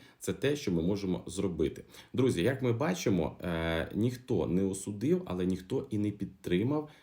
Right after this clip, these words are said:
рішення України. Звичайно, в цей складний для України час вони не хочуть піднімати градус і накаляти ситуацію, і казати, що Україна там порушник і,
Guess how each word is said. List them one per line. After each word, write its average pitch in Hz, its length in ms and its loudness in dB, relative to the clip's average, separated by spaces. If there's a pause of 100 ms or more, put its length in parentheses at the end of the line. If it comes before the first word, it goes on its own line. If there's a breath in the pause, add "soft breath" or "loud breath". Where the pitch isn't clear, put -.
рішення 92 580 -2
України. 98 580 -6 (240 loud breath)
Звичайно, 107 520 0
в 78 40 -4
цей 139 400 0
складний 107 540 0
для 80 120 0
України 80 480 -2
час 87 320 -4
вони 95 160 -2
не 104 100 0
хочуть 110 560 0 (300 loud breath)
піднімати 101 760 -2 (100)
градус 151 540 -4
і 127 260 -2
накаляти 98 520 -4
ситуацію, - 840 -4 (260 loud breath)
і - 40 -10
казати, 92 460 0
що 87 220 -2
Україна 92 580 0
там 76 540 -4 (120)
порушник 101 840 0
і, 85 560 0